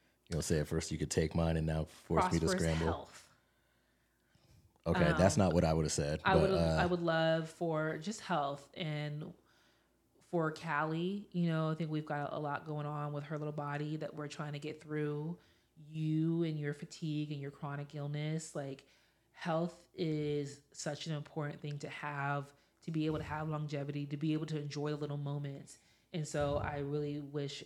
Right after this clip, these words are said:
Speaker 2: for our future to become, you know, better health.
Speaker 1: Word the question again for me. It's, it's what
Speaker 2: What,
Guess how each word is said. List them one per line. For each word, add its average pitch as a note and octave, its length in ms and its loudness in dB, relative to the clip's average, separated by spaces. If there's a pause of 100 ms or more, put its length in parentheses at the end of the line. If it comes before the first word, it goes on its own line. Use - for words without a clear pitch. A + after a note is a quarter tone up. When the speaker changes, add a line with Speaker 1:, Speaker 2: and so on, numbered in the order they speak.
(260)
Speaker 2:
for D3+ 120 -2
our C#3+ 140 -2
future C#3+ 380 -8
to C#3 120 -4
become, C#3+ 560 -4 (420)
you E3 100 -2
know, D3 320 0 (120)
better C#3+ 200 0
health. - 300 -10 (880)
Speaker 1:
Word E3+ 180 10
the E3+ 80 8
question E3 340 8
again D#3 220 12
for D3+ 80 8
me. D3+ 160 8
It's, A2 400 6
it's - 400 4
what F#2+ 440 8
Speaker 2:
What, G3 260 4